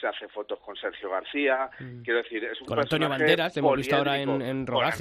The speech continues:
Speaker 1: Antonio
Speaker 2: o con
Speaker 1: Banderas,
Speaker 2: Julio Iglesias,
Speaker 1: cierto,
Speaker 2: o sea.
Speaker 1: cierto, cierto, cierto, es un personaje poliédrico, ¿no? Y que de alguna manera, oye, lo estáis bordando, ¿no? Y yo lo, yo lo, lo, lo, lo apunto también, ¿no? Es decir, es que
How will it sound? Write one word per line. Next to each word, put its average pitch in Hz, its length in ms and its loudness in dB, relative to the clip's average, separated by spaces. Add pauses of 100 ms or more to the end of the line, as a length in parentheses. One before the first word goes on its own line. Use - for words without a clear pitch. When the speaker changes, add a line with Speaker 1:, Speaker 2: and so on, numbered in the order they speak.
Speaker 1:
Antonio 131 160 -2
Speaker 2:
o 131 60 2
con 113 160 0
Speaker 1:
Banderas, 120 240 2
Speaker 2:
Julio 143 180 0
Iglesias, 151 240 0
Speaker 1:
cierto, 151 240 2
Speaker 2:
o 156 120 -8
sea. 123 180 -2
Speaker 1:
cierto, 117 340 -4
cierto, 131 460 0
cierto, 123 260 -4
es 123 80 -8
un 139 80 -12
personaje 156 540 0 (300)
poliédrico, 139 840 2
¿no? 143 260 -6
Y 127 180 -10
que 123 140 -4
de 113 60 -4
alguna 120 280 -2
manera, 147 560 0
oye, 131 200 -8
lo 107 100 -8
estáis 110 240 -12
bordando, 120 400 -8
¿no? 104 160 -12
Y 117 100 -12 (320)
yo 101 120 -2
lo, 113 180 2
yo 101 160 -2
lo, 107 320 0 (340)
lo, 101 400 0
lo, 95 380 0
lo 95 160 -2
apunto 117 400 -2
también, 107 420 0
¿no? 120 140 -2
Es 120 80 -2
decir, 104 260 -6
es 95 100 -6
que 123 240 2